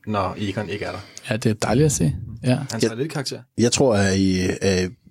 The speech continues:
Speaker 3: Benny, han trænger til at få noget anerkendelse. Det er sådan, som jeg opfatter det i hvert fald. At ligesom, at det her, det er, øh,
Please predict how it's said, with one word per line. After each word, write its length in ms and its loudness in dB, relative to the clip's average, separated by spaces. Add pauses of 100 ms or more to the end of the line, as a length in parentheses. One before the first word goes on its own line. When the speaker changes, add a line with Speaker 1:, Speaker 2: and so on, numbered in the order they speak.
(240)
Speaker 3:
Benny, 260 4
han 100 2
trænger 260 0
til 100 0
at 60 0
få 120 2
noget 140 2
anerkendelse. 560 0 (180)
Det 60 2
er 40 2
sådan, 140 4
som 140 4
jeg 100 4
opfatter 380 2
det 60 -4
i 80 -6
hvert 100 -10
fald. 120 -12 (460)
At 120 2
ligesom, 260 4
at 80 2 (420)
det 80 6
her, 140 6
det 240 4
er, 460 4
øh, 60 -6